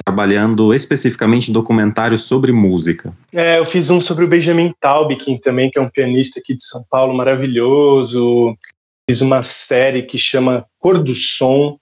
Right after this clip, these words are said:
Speaker 2: é uma websérie com o Maurício Paz, que a gente também filmou e montou três músicos, instrumentistas maravilhosos.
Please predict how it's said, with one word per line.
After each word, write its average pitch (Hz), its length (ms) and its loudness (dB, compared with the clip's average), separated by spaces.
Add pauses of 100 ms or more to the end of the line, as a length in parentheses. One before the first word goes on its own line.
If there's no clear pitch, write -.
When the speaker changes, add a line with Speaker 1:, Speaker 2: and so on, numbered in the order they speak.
(120)
Speaker 2:
é 117 40 -10
uma 120 140 -2
websérie 131 880 0 (140)
com 120 240 -6
o 117 40 -8
Maurício 117 480 0 (120)
Paz, 123 440 0
que - 200 -2
a 117 60 2
gente 123 260 -2
também 123 400 0 (360)
filmou 127 720 2
e 120 80 -2
montou 123 920 0 (220)
três 131 500 0 (640)
músicos, 131 600 0
instrumentistas 123 720 0
maravilhosos. 120 1300 0